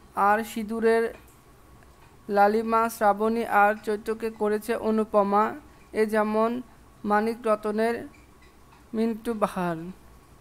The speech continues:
বিল এবং তার অবস্থান। খুলনার ডাকাতরা সিলেটকে তামাক করে পানাশি হয়ে চলে যশোরের দিকে,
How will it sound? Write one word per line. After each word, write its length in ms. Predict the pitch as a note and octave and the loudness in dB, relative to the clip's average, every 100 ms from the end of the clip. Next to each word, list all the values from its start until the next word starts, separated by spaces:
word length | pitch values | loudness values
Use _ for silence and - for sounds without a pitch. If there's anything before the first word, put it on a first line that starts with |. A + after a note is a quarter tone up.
| - - - - - - - - - - - - - - - - - G#3+ | -20 -20 -20 -20 -20 -20 -20 -20 -20 -20 -20 -20 -20 -20 -20 -20 -12 -4
বিল 300 | G3 B3 A#3+ | -2 0 2
এবং 280 | A3+ A#3 A3+ | 4 4 2
তার 180 | A3 A3 | 4 4
অবস্থান। 580 | G#3 G3+ G#3+ A3 A3 A3+ | 4 2 -2 0 0 0
খুলনার 640 | - A3+ A3+ A3+ A#3+ B3 - - - - - - - F#3 | -2 0 4 4 4 0 -14 -20 -20 -20 -20 -20 -18 -4
ডাকাতরা 640 | F#3+ G3+ A#3 A3+ B3 A3+ | 0 2 2 -2 -2 -4
সিলেটকে 720 | A3+ A3 G#3+ A3 - A#3 A#3 B3+ B3 - - - - - | -4 -2 -2 -2 -4 -2 0 -2 -10 -18 -20 -20 -18 0
তামাক 400 | G#3+ G#3+ A3+ A#3 - - - - - - | 2 4 2 0 -6 -20 -20 -20 -12 0
করে 440 | A3 A3+ A#3+ B3+ - - - | 2 4 0 -2 -6 -18 -2
পানাশি 680 | G#3 A3 A3+ A3+ A3 G3+ G3+ G3 | 2 4 2 0 0 0 -2 -2
হয়ে 260 | G#3 A3+ A3+ | 2 2 0
চলে 320 | - A3+ A3+ A3 | 0 0 2 0
যশোরের 500 | G#3+ G#3 A3+ A3+ G#3 | -2 -2 0 0 0
দিকে, 380 | G#3+ A3+ A#3+ | -4 0 -2